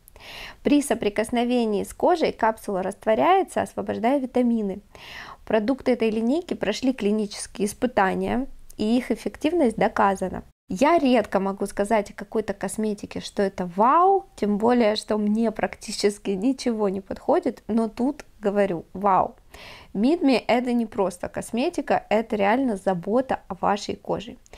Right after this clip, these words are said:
С комбинацией этих средств у меня нет жирного блеска, нет сухости, которая обычно появляется с какими-то балансирующими средствами. Вот так что я советую. Ссылку оставлю в описании и оставлю также на вторую линейку с гибискусом, она такая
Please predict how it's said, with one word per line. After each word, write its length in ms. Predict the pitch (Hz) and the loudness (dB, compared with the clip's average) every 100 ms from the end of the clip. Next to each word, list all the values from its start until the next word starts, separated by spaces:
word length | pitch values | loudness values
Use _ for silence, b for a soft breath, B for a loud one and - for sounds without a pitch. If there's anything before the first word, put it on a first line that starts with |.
| B B B | B B B
С 100 | - | -2
комбинацией 720 | 220 226 254 269 269 - 226 | 0 2 2 2 2 0 -4
этих 180 | 226 233 | -4 -6
средств 340 | 285 359 - - | 0 0 -2 -6
у 60 | 220 | -2
меня 340 | 220 247 262 | 0 0 0
нет 460 | 220 233 247 - - | 2 2 0 -2 -6
жирного 520 | 196 262 285 285 247 | 0 0 2 2 2
блеска, 640 | 202 196 180 175 - 185 220 _ - | 0 0 -2 -6 -8 -8 -8 _ -4
нет 320 | 208 262 - | 0 0 -2
сухости, 540 | - 247 - 208 - 233 | -2 -2 0 -2 -2 -4
которая 420 | 233 220 240 247 | -2 0 2 2
обычно 360 | 214 247 - 233 | 2 -2 -2 -2
появляется 640 | 233 220 233 220 214 - | 0 2 4 4 0 -12
с 40 | |
какими-то 420 | - 208 220 214 196 | -8 -6 -4 -2 0
балансирующими 920 | 208 220 220 - 226 220 208 220 214 | 2 0 -2 -4 -2 -2 -4 -4 -4
средствами. 640 | - 226 208 - 202 202 196 B B B B | -2 -2 -2 -2 0 -2 -4 B B B B
Вот 100 | - | -2
так 160 | 208 208 | 0 0
что 160 | - 220 | 0 2
я 260 | 240 311 | 4 2
советую. 640 | 320 226 214 190 190 156 - B B - | 2 0 0 -2 -4 -8 -10 B B -4
Ссылку 340 | - 339 - | 2 4 4
оставлю 440 | 208 - 240 220 | 2 4 2 2
в 40 | 214 | 0
описании 760 | 208 220 285 349 453 370 247 | -2 -2 2 4 4 4 2
и 200 | - 240 | 2 2
оставлю 340 | 226 - 254 220 | 2 4 0 2
также 240 | 220 214 | -2 0
на 80 | 208 | -2
вторую 400 | - 233 220 202 | 2 2 2 0
линейку 440 | 202 208 202 196 | 0 0 -2 -4
с 60 | 190 | -6
гибискусом, 880 | 196 196 254 339 - 247 - 214 - | -4 -2 -2 -2 -4 -4 0 0 0
она 320 | 208 202 226 | -2 2 0
такая 400 | 226 - 208 196 | 0 0 0 0